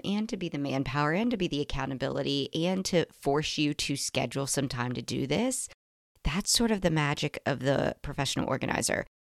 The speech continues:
They have a lot of expertise. They've seen things before. They can make quick decisions because they see the end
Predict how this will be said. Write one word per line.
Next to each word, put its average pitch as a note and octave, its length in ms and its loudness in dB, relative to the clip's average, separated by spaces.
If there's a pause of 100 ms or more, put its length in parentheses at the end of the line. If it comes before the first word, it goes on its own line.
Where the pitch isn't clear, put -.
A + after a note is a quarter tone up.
(140)
They G3+ 140 12
have G3+ 200 6
a E3 40 2
lot D3 160 6
of B2 80 -2
expertise. - 520 0
They've D#3 160 4
seen E3 280 2
things D#3 180 0
before. D#3 460 2
They D3 140 0
can D3 140 -2
make C3+ 180 -2
quick - 220 -2
decisions E3 480 2
because C#3+ 320 -2
they C#3 300 2 (280)
see - 260 2
the D3+ 220 -4
end D3+ 360 2